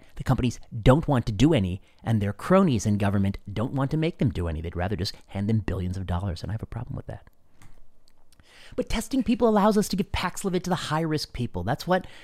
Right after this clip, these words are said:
the governs-, the, the governments of Europe think, just, just test the high risk.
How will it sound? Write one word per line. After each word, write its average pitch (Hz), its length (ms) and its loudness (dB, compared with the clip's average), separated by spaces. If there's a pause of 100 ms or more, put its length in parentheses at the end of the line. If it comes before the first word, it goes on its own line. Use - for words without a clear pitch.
the 151 80 2
governs-, 147 540 0
the, 135 320 2
the 117 140 0
governments 131 580 0
of 104 100 -4
Europe 117 320 0
think, 175 380 2
just, 135 360 -6
just 135 220 2
test - 220 -2
the 135 60 -6
high 160 180 0
risk. 180 340 0